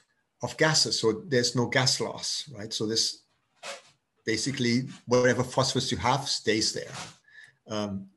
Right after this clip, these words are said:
whereas the nitrogen goes down. And so that basically means that the ratio between phosphorus and nitrogen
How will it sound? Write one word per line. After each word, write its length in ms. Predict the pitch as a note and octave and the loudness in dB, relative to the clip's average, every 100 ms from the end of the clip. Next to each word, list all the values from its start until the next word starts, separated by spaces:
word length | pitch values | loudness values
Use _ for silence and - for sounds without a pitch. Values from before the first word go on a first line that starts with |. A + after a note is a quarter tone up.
| _ | _
whereas 280 | D#3+ A2 A2 | -2 2 2
the 80 | A2 | 2
nitrogen 280 | A#2+ B2 A#2+ | 2 2 0
goes 240 | G#2+ F#2+ | 0 0
down. 300 | - C3 C3 | 4 4 4
And 120 | A#2 | 0
so 140 | G#2 A2 | -2 2
that 260 | G#2+ G2+ | 2 2
basically 400 | A2+ A2 A2 A2 | 0 0 -2 -4
means 280 | G#2 G#2+ G#2 | -2 -2 -2
that 160 | A2 - | -4 -4
the 100 | G2 | 0
ratio 340 | A2+ B2+ B2 | 2 2 0
between 300 | G#2+ G2+ A2 | -4 -8 -8
phosphorus 380 | G#2 G2+ - G2+ | -6 -6 -6 -6
and 100 | G#2+ | -6
nitrogen 560 | G2+ G2 F#2+ G#2 G2 | -6 -6 -6 -6 -6